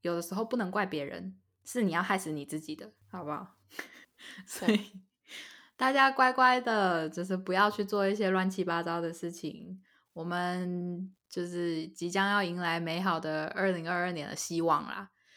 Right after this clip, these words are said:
Speaker 1: 反正希望大家都平平安安的，OK？我们终于度过了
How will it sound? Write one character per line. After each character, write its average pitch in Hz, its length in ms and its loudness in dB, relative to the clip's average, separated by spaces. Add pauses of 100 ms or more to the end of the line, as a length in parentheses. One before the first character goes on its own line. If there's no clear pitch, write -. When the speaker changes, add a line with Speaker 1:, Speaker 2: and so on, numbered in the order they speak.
(220)
Speaker 1:
反 180 200 -4
正 196 580 -2 (360)
希 - 160 -6
望 202 100 0
大 202 120 6
家 202 100 2
都 202 120 2
平 190 160 -2
平 170 160 -4
安 175 100 -4
安 170 220 -2
的， 165 360 -6 (180)
OK？ 160 340 -6
我 170 120 -2
们 175 120 -4
终 226 240 4
于 202 100 4
度 208 220 6
过 208 220 6
了 165 760 2